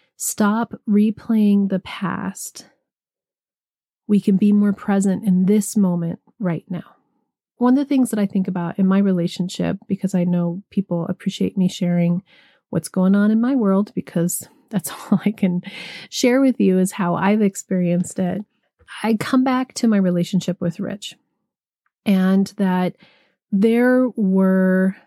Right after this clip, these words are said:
dark times. And if you've listened to the podcast before, you, you know some of those experiences. But I was so angry at him for how he interacted with our son, for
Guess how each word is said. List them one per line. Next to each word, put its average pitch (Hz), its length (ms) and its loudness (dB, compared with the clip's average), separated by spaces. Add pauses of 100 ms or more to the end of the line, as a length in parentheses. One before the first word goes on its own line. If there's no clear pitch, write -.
(260)
dark 190 300 0
times. 180 380 -4
And 185 80 0
if 185 100 -2
you've 190 140 2
listened 220 280 0
to 220 60 -4
the 214 80 -2
podcast 180 560 -4
before, 175 640 -4
you, 185 320 2
you 196 140 2
know 180 340 2
some 180 240 -2
of 175 80 -2
those 175 180 -2
experiences. 180 840 -2
But 185 200 -4 (720)
I 247 680 2
was 202 260 2
so 226 520 0
angry 202 440 2
at 180 100 -6
him 180 580 -4 (480)
for 185 1000 0 (640)
how 208 340 0
he 208 180 0
interacted 196 520 0
with 185 200 -2
our 185 120 2
son, 175 760 0
for 175 760 -4